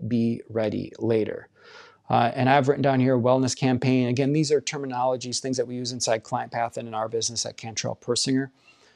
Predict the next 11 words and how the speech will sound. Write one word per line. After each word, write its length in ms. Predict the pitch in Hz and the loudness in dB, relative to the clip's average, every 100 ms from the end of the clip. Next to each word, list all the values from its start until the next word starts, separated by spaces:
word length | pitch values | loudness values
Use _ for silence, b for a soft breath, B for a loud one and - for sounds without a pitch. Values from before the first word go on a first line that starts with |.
| b | b
So 220 | - 139 | 6 8
wellness 340 | 131 156 151 - | 8 6 4 0
campaign, 500 | 156 165 156 151 139 | 0 4 4 4 4
we'll 180 | 135 | 2
email 340 | 160 156 143 131 | 4 2 2 0
two 160 | - 147 | 2 2
to 80 | |
three 180 | 135 139 | 2 0
times 280 | 131 131 117 | 0 0 0
a 60 | 117 | 4
week, 380 | 170 95 - | 2 2 -10